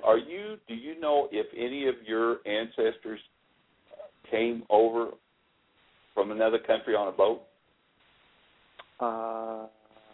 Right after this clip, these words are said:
Speaker 2: yeah, they did. I'm first generation American.
Speaker 1: Pardon me?
Speaker 2: I am first generation American, so yes, they did.
Speaker 1: Okay. Uh, you might want to do some family history, uh, because there's something of, there's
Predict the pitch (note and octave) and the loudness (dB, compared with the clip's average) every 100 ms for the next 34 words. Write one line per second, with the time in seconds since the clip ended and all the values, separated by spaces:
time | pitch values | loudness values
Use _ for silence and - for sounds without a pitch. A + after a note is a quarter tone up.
0 | A2 _ - D#3+ B2 B2 D3+ B2+ A#2 A#2 | -20 _ -12 -10 -10 -8 -6 -4 -6 -8
1 | - B2 - A#2+ A2+ A2 A#2 A2 G#2+ A2 | -10 -12 -12 -12 -12 -12 -16 -14 -14 -14
2 | A2+ _ _ _ _ _ _ _ _ _ | -20 _ _ _ _ _ _ _ _ _
3 | _ A#2+ A#2+ D3 E3+ _ _ _ _ _ | _ 4 4 0 -12 _ _ _ _ _
4 | _ A#2+ A#2 A2+ C3 - B2+ A#2 A2+ G#2+ | _ 4 4 4 0 0 -4 -2 -2 -2
5 | A2+ G#2+ A2 G#2 G#2 F#2 A#2 G#2+ G2 G2+ | -4 -2 -2 -2 -6 -6 -4 -2 -4 -8
6 | G2 G2 F#2 _ _ _ _ _ _ _ | -4 -4 -4 _ _ _ _ _ _ _
7 | _ G2+ - G#2+ G#2+ - _ _ _ - | _ -2 2 2 2 -2 _ _ _ 6
8 | G#2 G#2 - A#2 A#2+ C#3 F3 E3 D3 C#3+ | 8 8 4 -8 -2 0 -2 -4 -6 -6
9 | C#3 B2+ B2+ - A2+ - A#2+ A#2+ A#2 A#2+ | -8 -10 -10 -12 -8 -2 -2 -2 -4 -4
10 | A#2 - C3 C3 _ _ _ _ _ _ | -4 -4 -8 -8 _ _ _ _ _ _
11 | _ F#2+ G2 - - F#2+ G2 F#2+ F2+ - | _ 0 2 2 4 8 8 8 4 0
12 | G2 F#2 A2 G#2 G2+ - A#2+ B2+ C#3 B2+ | -4 2 2 2 -2 -2 -4 -4 -2 0
13 | G#2 - G2 | -2 -2 -4